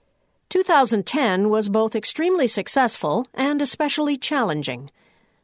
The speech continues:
Successful in terms of our overall advocacy efforts,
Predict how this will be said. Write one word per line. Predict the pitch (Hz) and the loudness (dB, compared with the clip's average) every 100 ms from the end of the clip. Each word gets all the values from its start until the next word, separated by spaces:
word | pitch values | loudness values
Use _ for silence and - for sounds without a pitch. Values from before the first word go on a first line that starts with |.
| - | -10
Successful | 180 - 254 254 185 190 | -6 0 2 0 -2 0
in | 226 165 | 0 -2
terms | 185 175 175 | -2 -2 -2
of | 165 | 0
our | 165 160 156 151 | 0 2 0 0
overall | 208 214 202 202 208 180 | 0 2 4 4 4 4
advocacy | 196 220 185 180 - 170 | 2 2 -2 -4 -4 -2
efforts, | 165 160 175 - | -2 0 -4 -4